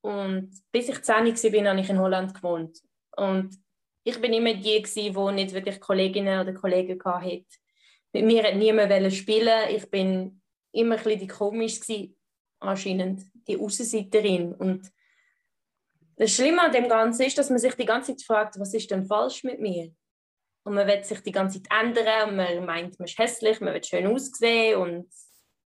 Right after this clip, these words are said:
eigentlich Sachen, die dann gar nicht mehr wichtig sind. Man verliert sich so ein bisschen in dem Ganzen. Und, ähm, ja, das hat mich einsam gemacht. Ich hatte nicht wirklich Kolleginnen gehabt. Ich bin auch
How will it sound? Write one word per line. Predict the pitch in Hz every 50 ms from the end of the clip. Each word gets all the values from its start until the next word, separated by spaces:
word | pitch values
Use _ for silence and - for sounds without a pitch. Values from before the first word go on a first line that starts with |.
| _ _ _ _ _ _ _ _ _ _ _ _ - -
eigentlich | - 214 226 214 233 226 -
Sachen, | - 233 233 - 233
die | 208 220
dann | 208 214 214
gar | 208 202 208
nicht | 220 208
mehr | 202 190
wichtig | 202 208 - - 226 220
sind. | - 208 185 185
Man | 196 190
verliert | 190 190 220 214 220 226 233 233
sich | - 226 -
so | - 226 202
ein | 202 196
bisschen | 196 202 180 160 156 - _ _ _ _ _ _ _ _ _ _ _ _ _ _
in | - 185
dem | 190 190 190
Ganzen. | 190 180 175 175 175 175 - - 180 - _ _ _ _ _ _ _ _ _ _ _ _ _ _ _ _ _ _ _ _ _ _ _ _ _ _ _ _ _ _
Und, | - 196 190 190 190 190 185 190
ähm, | 190 180 175 175 175 175 - - - _ _ _ _ _ _ _ _ _ _ _ _ _ _ _ _ _ _ _ _ _ _ _ _ _ _ _ _ _ _ _ _ _ _
ja, | - 202 220 269 277 208 196 - - _ _ _ _ _ _
das | 214 214 -
hat | 233 220 220
mich | 220 208 196
einsam | - - 196 208 233 240 - 262 277
gemacht. | 277 302 285 214 196 - -
Ich | 214
hatte | - 202 202
nicht | 208 208 202
wirklich | 214 - 185 -
Kolleginnen | - - 190 185 190 190 254 247 240
gehabt. | 226 226 233 240 247 240
Ich | - -
bin | - 214 190
auch | 190 185 185